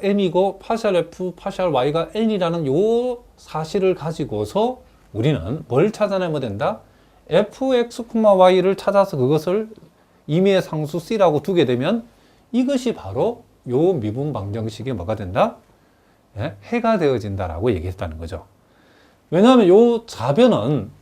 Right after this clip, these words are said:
요 함수 F의 뭐다? 미분이고,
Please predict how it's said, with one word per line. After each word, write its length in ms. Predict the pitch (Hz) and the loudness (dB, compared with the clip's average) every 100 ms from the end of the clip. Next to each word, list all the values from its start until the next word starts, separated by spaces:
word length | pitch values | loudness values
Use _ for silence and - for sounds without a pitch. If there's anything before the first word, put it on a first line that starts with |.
| _ _ _ 131 | _ _ _ 2
요 220 | 185 214 | 6 6
함수 600 | - 247 247 240 247 214 | 2 -2 -2 -2 -2 -2
F의 380 | 127 - 147 151 | -2 -4 -6 -6
뭐다? 400 | 85 82 143 180 _ - | -6 -4 -4 -6 _ -14
미분이고, 880 | 117 127 143 202 131 82 98 110 | -8 -4 -2 -2 -2 -4 -6 -6